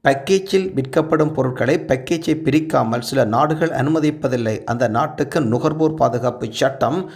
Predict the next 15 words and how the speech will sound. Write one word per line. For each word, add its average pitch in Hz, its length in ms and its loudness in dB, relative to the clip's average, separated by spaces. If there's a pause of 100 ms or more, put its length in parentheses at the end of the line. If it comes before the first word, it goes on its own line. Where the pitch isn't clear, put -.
(120)
இதோடுமான 131 720 0 (360)
விவரங்களை 127 520 0
சொல்லியிருக்கின்றன. - 760 -2 (640)
ஆனால் 127 300 -12
நீங்கள் 123 580 0
டியூட்டி 160 460 0
ஃப்ரீயில் 110 460 -2
தாராளமான 147 600 0
உணவுப் 139 360 -2
பொருட்களை 120 480 -4
வாங்கி 117 540 -4
செல்லலாம் 131 520 0
என்பதையும் 120 640 -2
அறிய 110 280 0
தருகின்றோம். - 680 -8